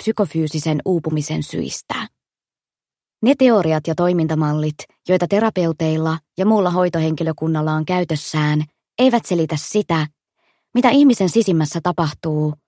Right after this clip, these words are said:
kun hän ei vain väsy, vaan myös hänen energialähteensä sammuvat. Ongelmaan olisi paneuduttava syvällisemmin ja luotava psykoterapiamalleja, jotka eivät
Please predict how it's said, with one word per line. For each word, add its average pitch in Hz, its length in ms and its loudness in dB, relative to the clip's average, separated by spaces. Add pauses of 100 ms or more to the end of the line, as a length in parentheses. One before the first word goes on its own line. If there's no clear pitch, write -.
(280)
kun 185 120 2
hän 220 180 4
ei 214 160 4
vain 202 260 2
väsy, 214 360 2 (680)
vaan 214 180 6
myös 208 180 2
hänen 196 300 0
energialähteensä 151 1000 2
sammuvat. - 640 -6 (1400)
Ongelmaan 240 580 4
olisi 185 220 0
paneuduttava 170 640 0
syvällisemmin 156 920 0 (300)
ja 190 80 2
luotava 226 360 4
psykoterapiamalleja, 160 1300 0 (360)
jotka 220 220 2
eivät 226 180 2